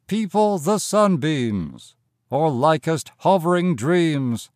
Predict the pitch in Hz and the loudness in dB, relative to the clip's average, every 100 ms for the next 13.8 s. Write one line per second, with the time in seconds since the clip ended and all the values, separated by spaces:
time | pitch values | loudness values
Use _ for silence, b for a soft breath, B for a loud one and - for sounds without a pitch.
0 | _ 160 185 - 185 190 160 185 240 220 | _ -2 0 0 0 0 0 0 0 0
1 | 180 175 147 139 117 - 185 190 143 202 | -2 -2 -2 -4 -6 -6 -2 -2 0 2
2 | 240 185 175 180 175 - - 170 185 165 | 2 0 0 0 -2 -6 -4 2 4 2
3 | 127 101 82 - _ _ _ _ - 196 | 0 -4 -8 -12 _ _ _ _ -2 0
4 | - 165 190 180 170 135 180 175 113 185 | 0 0 2 2 2 2 4 4 2 2
5 | 254 220 190 - - - - 226 240 233 | 4 2 -2 -4 -16 -10 -2 2 2 0
6 | 170 202 226 208 - 208 190 135 117 92 | 0 0 0 -2 2 4 4 2 -2 -4
7 | - _ _ - 180 202 202 196 156 190 | -10 _ _ -2 0 0 0 0 0 0
8 | 165 214 277 233 214 - - 175 226 233 | 2 2 2 2 -2 -4 -6 -2 0 2
9 | 214 160 120 139 113 82 64 _ _ _ | 0 0 0 2 0 -4 -12 _ _ _
10 | 185 190 - - 196 180 185 190 143 165 | 0 0 -2 -2 0 0 0 0 2 2
11 | 175 185 147 - _ 190 175 - 190 160 | 2 0 -2 -12 _ -2 -2 -2 -2 0
12 | 156 226 262 214 - _ _ - 180 160 | 2 2 2 0 -8 _ _ -2 0 0
13 | 185 202 - - 247 240 202 - | -2 -4 -4 0 0 2 -2 -6